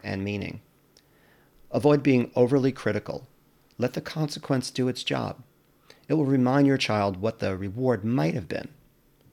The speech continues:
And use positive consequences too. Try to catch your child being good. The positive attention may encourage repeat performances. Who's a good candidate for a behavior contract?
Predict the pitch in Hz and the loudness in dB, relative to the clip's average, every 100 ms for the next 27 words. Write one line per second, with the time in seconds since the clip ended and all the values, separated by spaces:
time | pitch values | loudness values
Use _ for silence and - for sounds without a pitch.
0 | _ _ _ _ _ _ 139 165 175 - | _ _ _ _ _ _ 0 0 -2 -4
1 | - 147 147 117 - 95 90 - - 98 | -4 -2 -2 -6 -6 -6 -6 -8 -10 -8
2 | 95 - - 113 - _ _ _ _ _ | -8 -6 -4 -4 -6 _ _ _ _ _
3 | - 147 131 104 - _ - 151 147 120 | -4 0 0 -2 -10 _ -2 0 0 0
4 | 131 113 92 104 98 90 90 - - _ | 2 2 0 -2 -4 -4 -6 -6 -14 _
5 | _ _ _ _ - 120 151 147 156 127 | _ _ _ _ -6 -2 -2 0 0 0
6 | - 101 92 98 104 127 117 - 104 98 | -2 -6 -6 -4 -2 -2 -4 -2 -2 -2
7 | 98 98 - 117 110 - 123 127 - - | -4 -8 -6 -8 -8 -6 -6 -6 -10 -14
8 | - _ _ _ _ _ _ _ _ _ | -18 _ _ _ _ _ _ _ _ _
9 | _ _ _ _ _ _ _ 226 220 165 | _ _ _ _ _ _ _ 0 0 2
10 | 165 - 139 127 101 - - 92 92 92 | 0 2 0 2 0 -4 -4 -6 -4 -4
11 | 90 87 95 87 - - - | -6 -8 -8 -8 -8 -12 -16